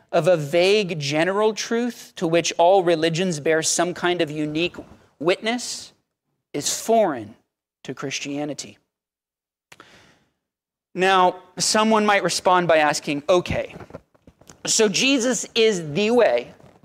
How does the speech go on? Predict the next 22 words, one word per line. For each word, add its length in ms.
but 200
isn't 200
it 140
possible 540
that 180
someone 380
might 220
find 320
the 120
real 320
Jesus 760
through 160
one 160
of 80
these 160
other 180
paths, 480
or 140
through 380
philosophy, 1000
or 240
on 520